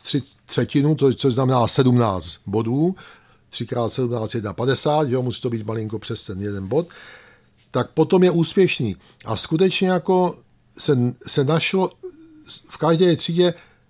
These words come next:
x studentů, pět, deset a tak dále, pět, osm, deset, podle toho, jaká to byla třída, kteří byli úspěšní. Ale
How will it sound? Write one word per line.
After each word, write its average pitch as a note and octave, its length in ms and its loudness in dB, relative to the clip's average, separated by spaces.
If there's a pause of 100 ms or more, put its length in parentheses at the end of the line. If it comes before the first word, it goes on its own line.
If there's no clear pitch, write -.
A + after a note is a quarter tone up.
(1120)
x D#3+ 240 4
studentů, D3 840 0
pět, D3+ 280 2
deset D3+ 300 2
a D#3+ 60 4
tak D#3 160 0
dále, D3+ 340 0 (200)
pět, D3+ 220 2
osm, D3 320 0
deset, C#3 300 0
podle D3 160 2
toho, D3+ 140 0
jaká D3 180 -2
to D3 100 -2
byla D3 160 0
třída, D3 280 -2 (400)
kteří D#3+ 400 2
byli E3+ 200 2
úspěšní. E3 720 0 (220)
Ale C#3 260 0